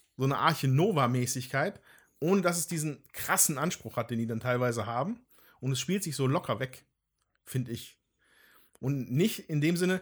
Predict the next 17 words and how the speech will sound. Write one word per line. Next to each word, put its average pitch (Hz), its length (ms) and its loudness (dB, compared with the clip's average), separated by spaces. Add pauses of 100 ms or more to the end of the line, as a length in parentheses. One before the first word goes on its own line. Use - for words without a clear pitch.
(120)
ist 135 160 0
manchmal, 240 480 2 (240)
am 127 180 -2
Anfang 185 200 -2
hatte 202 80 0
ich - 60 -8
das 170 120 -4
Gefühl, 165 220 -4
es 139 120 -2
könnte 196 240 0
passieren, 156 300 -2
dass 127 140 2
es 131 40 -4
so 131 220 -4 (300)
Richtung 131 280 -2
beliebig 139 480 2
abdriftet. 135 640 -4